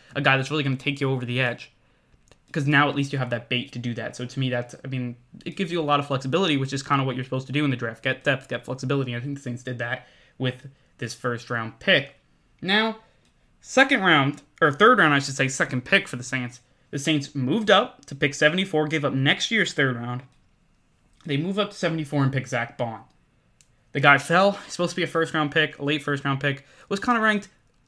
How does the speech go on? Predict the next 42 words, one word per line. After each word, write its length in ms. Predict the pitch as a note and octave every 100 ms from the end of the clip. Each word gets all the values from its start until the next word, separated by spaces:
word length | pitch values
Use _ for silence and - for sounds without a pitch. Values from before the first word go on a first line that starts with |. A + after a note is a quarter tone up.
| -
like, 280 | D#3+ D#3+
thirty, 420 | - - F#3 G3+ G3+
thirty-one 640 | G3 F3+ F3+ E3+ F3 F3
in 120 | E3+
people's 320 | E3 F3+ E3 E3+
draft 280 | E3+ E3
boards, 220 | - E3+ E3+
kinda 180 | G3
consensus, 600 | F#3 D#3 C#3+ D#3 C#3+ D#3+ - - _
low 280 | D3+ D#3 D#3+
first 340 | D#3 D#3 C#3+
round, 320 | D3 C#3+ C#3+ C#3 -
maybe 220 | C3 B2+
he 60 | C3
slips 280 | C3 C3 -
into 140 | B2+
the 80 | -
early 200 | C3 B2
second 240 | A#2+ C3+
round. 120 | A#2+ A#2
Well, 100 | B2+
he 140 | A3+
slips 280 | - - -
into 160 | C#3 -
the 180 | F#2 -
early 240 | D3+ A#2
third 440 | - - G#3 C#4+
round 300 | G#3+ C#3+ C3
here, 280 | C3+ B2+ A#2+ - _ _ _ _ -
and 100 | C#3
the 60 |
Saints 320 | C#3 F3+ G3 F3
are 60 |
like, 240 | C#3+ C3 - -
the 80 | E3+
Saints 240 | A#3+ F#3+
tried 260 | - A3 G3+
to 40 |
get 160 | F#3 G3
him 160 | C#3 - - _ -
every 300 | F#3 G3+ G#3+
pick 380 | G3 D#3+ -